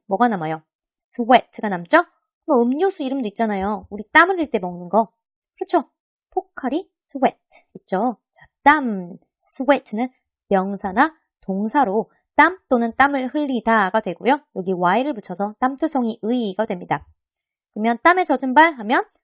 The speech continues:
sweaty feet, sweaty feet 이렇게 표현할 수 있겠네요. 다음 단어는 바로 tremble, tremble,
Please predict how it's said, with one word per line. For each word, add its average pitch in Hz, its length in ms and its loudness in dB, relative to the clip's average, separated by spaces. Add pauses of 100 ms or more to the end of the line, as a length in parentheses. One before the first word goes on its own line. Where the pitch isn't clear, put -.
sweaty 240 680 2 (220)
feet, 190 520 -2 (240)
sweaty 214 520 -6 (220)
feet 208 600 -2
이렇게 247 440 -4 (160)
표현할 190 240 -2
수 - 260 -4
있겠네요. 208 380 -2 (880)
다음 320 240 6
단어는 359 300 4
바로 247 240 4 (260)
tremble, 196 720 4 (640)
tremble, 185 720 4